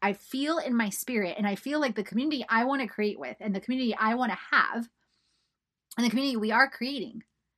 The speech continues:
You hear how when I share in my episode, I just share as part of the conversation about our platform, about our course,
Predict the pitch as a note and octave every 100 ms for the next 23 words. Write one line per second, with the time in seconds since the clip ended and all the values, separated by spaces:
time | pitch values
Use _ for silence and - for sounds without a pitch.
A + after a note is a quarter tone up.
0 | _ _ _ _ _ _ _ A#3 D4 D#4+
1 | - E4+ F#4+ F#4 F4 D4+ C4 A#3+ - B3
2 | B3 A3+ G#3 G#3+ A#3+ A3+ C#4+ C#4 - A3+
3 | A3 B3 - - B3 B3 C#4+ - A3 -
4 | - A3+ G#3+ G3+ F#3+ - G#3+ G#3 G3+ F#3
5 | - - G3+ F#3+ - - - - _ _
6 | _ _ - _ C#4 G3+ A#3 A3+ G#3+ G#3
7 | A3 G#3+ - F3 - F#3 G2+ - - _
8 | _ B3 G#3+ A#3 A#3 A3 G#3+ G#3 G#3 -
9 | F#3 - -